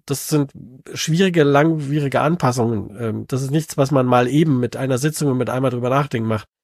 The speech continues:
Man kann nach einem einmaligen Trauma versuchen, möglichst schnell, ähm,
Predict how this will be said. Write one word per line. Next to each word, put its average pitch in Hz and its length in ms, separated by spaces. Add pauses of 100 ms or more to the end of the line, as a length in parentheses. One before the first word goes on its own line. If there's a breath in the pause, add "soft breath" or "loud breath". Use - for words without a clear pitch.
(800)
Man 143 200
kann 208 460 (440)
nach 160 340
einem 160 300
einmaligen 151 580
Trauma 196 760
versuchen, 180 680
möglichst 185 520
schnell, 190 600 (680)
ähm, 156 440